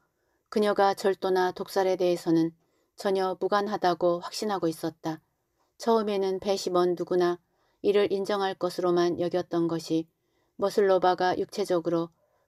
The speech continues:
그의 마음을 사로잡았다는 점에 배심원장의 반박과 또한 모든 배심원들의 피로 때문에 점점 결론은 유죄로 기울어졌다. 이것을 본 네올로도프는 반박하고 싶었지만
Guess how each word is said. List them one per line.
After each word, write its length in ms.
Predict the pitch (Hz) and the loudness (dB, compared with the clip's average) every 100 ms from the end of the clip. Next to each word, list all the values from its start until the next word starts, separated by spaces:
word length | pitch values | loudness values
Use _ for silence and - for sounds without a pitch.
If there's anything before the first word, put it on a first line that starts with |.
| - | 0
그의 280 | 208 190 185 | 4 4 4
마음을 460 | 190 190 185 185 | 2 2 0 -4
사로잡았다는 840 | - 208 196 202 185 - 175 175 175 | -4 -4 -4 -4 -6 -2 0 0 0
점에 340 | 170 165 170 _ _ _ _ _ | 2 2 0 _ _ _ _ _
배심원장의 840 | 202 196 208 196 190 190 175 175 | -6 -4 -2 -2 0 2 2 2
반박과 720 | - 175 175 170 - 165 165 - _ _ _ _ - | 0 -4 -2 -4 -4 -6 -6 -8 _ _ _ _ 2
또한 340 | 202 190 185 | 2 2 2
모든 400 | 190 185 185 185 | 2 2 0 -2
배심원들의 800 | 202 196 196 190 185 175 175 175 - | -4 -6 -4 -2 0 0 0 -2 -4
피로 200 | 208 202 | -2 -2
때문에 540 | - 202 185 170 165 - _ _ _ - | -4 -4 0 2 0 -4 _ _ _ -6
점점 540 | - 196 196 190 185 | 0 0 0 0 -2
결론은 500 | 170 190 185 180 180 - | -2 0 2 2 0 0
유죄로 480 | 180 196 185 175 170 | -2 -2 0 -2 -2
기울어졌다. 760 | - 190 180 165 156 - 160 - _ _ _ _ _ _ - | -2 -2 0 -4 -6 -8 -8 -10 _ _ _ _ _ _ -2
이것을 440 | 190 208 208 190 | 2 2 2 0
본 300 | 190 185 185 | 2 0 2
네올로도프는 800 | 190 190 180 170 220 - 175 175 - _ _ _ | 0 0 0 0 -2 0 2 0 -4 _ _ _
반박하고 640 | - 196 196 196 - 190 185 | 0 2 2 0 -2 -4 -6
싶었지만 680 | - - - - 170 165 | -8 -10 -8 -2 0 0